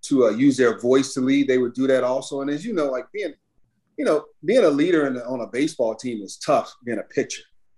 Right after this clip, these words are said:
because you guys put in that real work every day, defensively and offens-, offensively, every single night. So, you know, when you got a couple pitchers that actually are leaders on the team, I think that shows a lot to their character,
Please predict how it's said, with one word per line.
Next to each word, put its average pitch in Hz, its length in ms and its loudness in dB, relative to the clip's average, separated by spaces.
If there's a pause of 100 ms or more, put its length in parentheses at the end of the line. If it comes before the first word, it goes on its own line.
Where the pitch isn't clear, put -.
(800)
because 123 640 -2 (600)
you 190 140 -2
guys 131 280 4
put 127 200 -2
in 117 80 -6
that 107 180 -6
real 135 320 4
work 107 180 -2
every 101 240 -12
day, 98 260 -12
defensively 127 600 -4
and 131 160 0
offens-, 113 420 -2 (240)
offensively, 127 520 -2 (160)
every 127 440 0
single 113 360 -10
night. 120 340 -4
So, 110 400 -6 (380)
you 147 80 -2
know, 139 100 2
when 123 160 -2
you 170 100 -2
got 180 340 0 (640)
a 123 120 -4
couple 127 320 -4
pitchers 147 520 -6
that 117 280 0
actually 123 440 -4
are 104 140 -2
leaders 131 360 0
on 127 100 -2
the 117 80 -8
team, 127 460 -2 (340)
I 165 60 -2
think 170 160 2
that 160 140 6
shows 151 200 0
a 127 60 0
lot 123 320 0
to 120 120 -14
their 123 200 -8
character, 127 380 -2